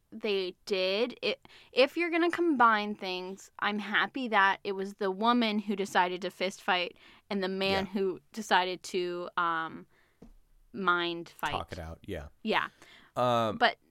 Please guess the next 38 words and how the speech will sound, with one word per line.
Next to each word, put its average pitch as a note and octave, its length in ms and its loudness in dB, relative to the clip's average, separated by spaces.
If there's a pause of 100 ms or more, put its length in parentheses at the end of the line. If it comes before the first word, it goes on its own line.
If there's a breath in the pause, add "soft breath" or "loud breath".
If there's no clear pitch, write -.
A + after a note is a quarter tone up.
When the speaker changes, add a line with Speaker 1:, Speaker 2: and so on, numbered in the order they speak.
(140)
Speaker 1:
besides G#3+ 460 2
that D3 160 -8
Speaker 2:
I B2+ 160 4
Speaker 1:
point D3 100 0
Speaker 2:
think, C#3+ 460 -4
I A#2 140 0
think A#2+ 400 -10
you're G2+ 300 -6
right G2 580 -4 (100)
that, G2 260 -2 (100)
uh, - 60 -10 (1080 soft breath)
they B2 200 -4
didn't C#3+ 260 -4
make B2 180 -2
it - 140 -10
clear G#2+ 380 -2
enough. F#2+ 420 -4
They G#2+ 140 -4
didn't A#2+ 360 -8
show G2+ 280 -4
their F#2 180 -6
work F2+ 380 -6
as F2+ 160 -10
far F2 240 -6
as, E2 400 -10 (180)
hey, G2+ 200 -8
he's G#2 360 -8
back G#2 380 -4
to A2 160 -8
the G#2 100 -8
person - 380 -4
he A2+ 140 -6
was G#2 180 -4
at F2+ 80 -12
the G2 60 -16
beginning, G#2+ 560 -6 (320 soft breath)
who's A#2+ 260 -8
really C3+ 500 -6